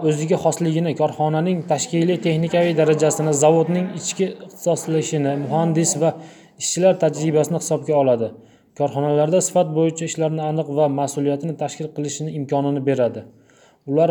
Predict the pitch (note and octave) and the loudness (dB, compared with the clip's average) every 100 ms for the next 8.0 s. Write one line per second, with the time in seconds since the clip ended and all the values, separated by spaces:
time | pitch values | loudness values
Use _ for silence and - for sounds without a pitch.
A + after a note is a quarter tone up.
0 | D3 C#3+ - D3 D3 D#3+ - D3 C#3 C#3+ | 2 -2 0 0 0 -6 -4 -4 -2 -2
1 | C#3+ C#3 C#3+ E3 D3 C#3+ D3 C#3+ C#3 D#3 | -2 -2 -2 -2 0 -2 -2 -2 -2 -6
2 | C3 C#3 D3 D3 E3+ D#3+ C#3+ C#3 C#3 - | 0 2 2 0 -4 -2 -2 0 -2 -4
3 | C#3+ C#3+ C#3 C3+ D#3 - C3 C3+ A#2 - | -4 -4 -4 -6 -8 -6 -6 -6 -6 -6
4 | C3+ B2 A#2 G#2 G#2+ - - - _ _ | -2 0 0 -2 -10 -18 -20 -20 _ _
5 | _ - C3+ B2+ D3 D3+ C#3+ C3+ C3+ C3 | _ -6 -2 4 4 4 0 -2 -4 0
6 | C#3+ C3 C3 A#2 C#3+ D3+ C#3 C#3 C3+ C3+ | 0 2 -2 -2 -4 -2 -2 -2 0 0
7 | C3+ D3 C#3 C3 C3 B2+ C3 B2 C#3+ D3 | 0 0 2 2 2 2 -2 -2 -4 -4